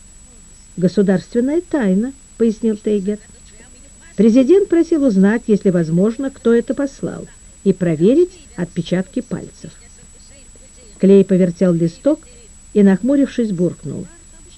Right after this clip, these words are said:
"Всё это очень странно, Питер". "Почему?" "Носом чую, что-то неладно. У президента единственная просьба узнать имя того, кто отправил письмо.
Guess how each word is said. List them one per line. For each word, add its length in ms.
"Всё 180
это 200
очень 240
странно, 580
Питер". 400
"Почему?" 640
"Носом 520
чую, 340
что-то 360
неладно. 560
У 100
президента 580
единственная 720
просьба 460
узнать 360
имя 480
того, 240
кто 200
отправил 480
письмо. 440